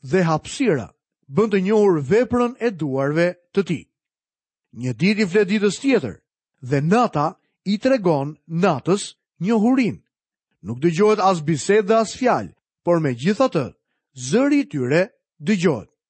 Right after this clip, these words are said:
Harmonia e tyre përhapet mbi gjithë tokën dhe fjalët e tyre arrin deri në skajin e botës. Në qiejt, Perëndia ka vendosur një çadër për diellin,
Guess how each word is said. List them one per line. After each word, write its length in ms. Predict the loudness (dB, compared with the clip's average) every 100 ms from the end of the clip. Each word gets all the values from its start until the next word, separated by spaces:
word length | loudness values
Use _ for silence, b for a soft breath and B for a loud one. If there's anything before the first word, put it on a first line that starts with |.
| _ _ _ _ _
Harmonia 460 | -6 -2 0 2 2
e 80 |
tyre 200 | 2 0 2
përhapet 480 | 2 4 2 0 -2
mbi 140 | -4
gjithë 280 | -2 -2 0
tokën 400 | 0 0 0 -2 -6 _ _ -8
dhe 160 | -8
fjalët 400 | -2 0 2 0
e 80 | -2
tyre 320 | -2 -2 -2 -4 _ _ _ _
arrin 500 | -12 -4 -2 -2 0
deri 240 | 2 2
në 100 | 0 -4
skajin 560 | -4 0 2 2 0
e 60 | 0
botës. 440 | 0 -2 -4 -20 _ _ _ _ _ _ _ _
Në 60 | -12
qiejt, 340 | -2 2 2
Perëndia 380 | 2 2 2 2
ka 140 | 2 2
vendosur 420 | 2 0 0 -2
një 140 | -4
çadër 480 | -4 0 0 2 0
për 180 | 0 -4 -2
diellin, 380 | -4 -4 -6